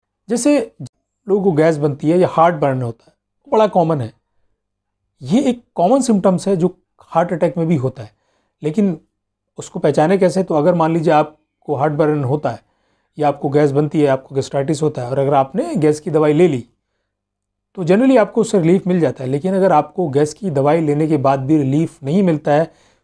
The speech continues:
तो फिर आपके कान खड़े हो जाने चाहिए कि शायद ये हार्ट अटैक का अर्ली साइन है।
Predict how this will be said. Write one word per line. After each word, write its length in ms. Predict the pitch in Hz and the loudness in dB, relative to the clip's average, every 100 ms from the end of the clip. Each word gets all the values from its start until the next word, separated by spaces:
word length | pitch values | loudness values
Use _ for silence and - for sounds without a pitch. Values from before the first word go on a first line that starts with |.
| _ | _
तो 80 | 262 | -6
फिर 160 | 247 202 | 0 2
आपके 340 | 170 - 160 | 2 -2 -10
कान 300 | 160 147 170 | -6 -2 -2
खड़े 180 | 170 165 | 0 2
हो 100 | 147 | 2
जाने 220 | 139 135 | 2 -2
चाहिए 180 | 135 175 | -4 -10
कि 120 | - | -12
शायद 480 | - - 139 175 170 | -14 -4 2 2 0
ये 360 | 139 135 147 - _ _ _ | 0 0 0 -6 _ _ _
हार्ट 300 | 165 202 147 | -4 -2 -2
अटैक 280 | - - - | -6 -10 -2
का 120 | 170 247 - _ | 0 0 -4 _
अर्ली 360 | 131 131 139 190 | -6 -2 -2 -2
साइन 380 | - 131 127 117 | -6 -10 -8 -8
है। 220 | 131 | -8